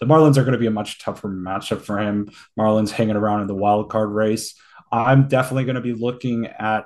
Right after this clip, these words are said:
some of their value guys, and, uh, Jorge Soler, I'll probably be playing. He's on an eight-game hitting streak. He's got a one point one five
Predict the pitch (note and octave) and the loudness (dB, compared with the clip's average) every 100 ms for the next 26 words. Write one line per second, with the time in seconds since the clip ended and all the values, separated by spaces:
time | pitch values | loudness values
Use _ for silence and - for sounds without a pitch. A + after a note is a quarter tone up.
0 | _ - - C#3 C#3+ B2 A2 G#2 G2+ A2 | _ -16 -6 -2 0 -2 -4 -6 -10 -6
1 | G#2+ B2 B2 B2 B2+ B2+ B2+ A#2+ - - | -4 -4 -4 -2 0 0 0 -4 -10 -14
2 | G#2+ G#2 G#2 G#2 G2 F#2 - - - - | -12 -10 -10 -10 -10 -10 -12 -18 -8 -2
3 | D3 C3+ A#2 A#2 G2 G#2+ A#2 B2 A#2+ _ | 0 0 -4 -6 -8 -4 -2 -2 -6 _
4 | _ - A2+ A2+ A#2+ A#2 A2+ A2+ A2+ - | _ -6 -4 -2 -4 -4 -4 -8 -10 -8
5 | A#2+ A#2 A#2 - _ _ A#2+ A#2 A2+ G#2+ | -6 -6 -8 -12 _ _ -6 -4 -4 -6
6 | A2 A#2+ G#2+ G2+ A2+ A2 G#2 - - A2+ | -8 -8 -8 -8 -8 -8 -10 -16 -12 -10
7 | A2 - G#2+ A#2 G#2+ G2+ A2 A2 G#2+ A2+ | -10 -14 -6 -4 -4 -4 -6 -6 -6 -6
8 | G2+ - G#2 G2+ G2 - G2+ G2 F#2 | -8 -8 -6 -4 -6 -6 -4 -2 -4